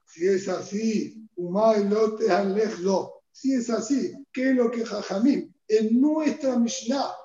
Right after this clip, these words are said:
le dijeron a Rabbi Udá? No puede ir esto más que su dueño.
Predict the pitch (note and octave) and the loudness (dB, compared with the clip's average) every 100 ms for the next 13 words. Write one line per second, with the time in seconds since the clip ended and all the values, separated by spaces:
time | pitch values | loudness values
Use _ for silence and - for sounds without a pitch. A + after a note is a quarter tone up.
0 | - - G#3+ A#3 G#3+ - C#4 D4+ C#4 A#3+ | -18 -4 0 0 0 -2 0 2 4 2
1 | F3 - - _ G#3 G#3 G3 A#3+ A3 A#3+ | 0 -6 -14 _ -4 -2 0 0 2 0
2 | A3+ - - _ G3+ A#3+ D4+ C#4+ C4+ C#4+ | -2 -6 -14 _ -2 4 4 4 0 0
3 | C4+ C#4 C4+ B3+ C#4+ - B3 A#3+ C4 - | 2 2 2 2 0 -2 0 2 0 -2
4 | A#3 B3 A#3+ C#4+ E4 C#4 G#3+ F3 - | -6 -4 -2 2 4 4 4 0 -2